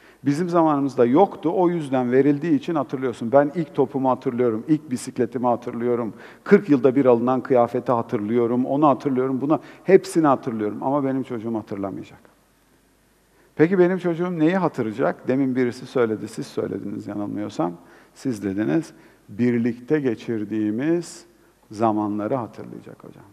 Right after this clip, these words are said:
O zamanı ayırmak asıl mesele. Parayı vermek meselesi değil. Sen bu çocukla birlikte bir şey yapıyor musun? Birlikte zaman geçiriyor musun?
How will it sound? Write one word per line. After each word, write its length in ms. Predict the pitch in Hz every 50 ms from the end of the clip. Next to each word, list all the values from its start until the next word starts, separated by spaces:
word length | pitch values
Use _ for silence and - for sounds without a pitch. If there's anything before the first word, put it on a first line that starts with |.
| _ _ _ _ _ _ _ _ _ _ _ _ _ _ _ _ _ _ _ _ _ _ _ _ _ _
O 140 | - 165 175
zamanı 440 | 147 131 131 123 120 120 123 120 147
ayırmak 480 | 156 139 113 104 98 98 95 87 - -
asıl 220 | 107 - - 120
mesele. 340 | 110 107 107 101 - - -
Parayı 420 | - - 120 117 110 110 110 117 110
vermek 400 | 107 104 104 107 107 107 107 117
meselesi 560 | 110 107 - 120 110 104 98 - - 107 107
değil. 280 | 107 104 104 98 101 -
Sen 380 | - - - 143 139 151 143 127
bu 80 | 127
çocukla 480 | 120 - 127 113 110 110 - - 117 117
birlikte 440 | 120 113 107 107 101 - - 135 117
bir 40 | 107
şey 240 | - - - 73
yapıyor 340 | 69 90 117 - - 139 139
musun? 260 | 135 117 - - - -
Birlikte 440 | 110 110 113 110 107 107 - 139 131
zaman 340 | 117 117 104 110 120 120 117
geçiriyor 400 | 107 110 - - 131 120 131 135
musun? 340 | 139 127 - - 120 104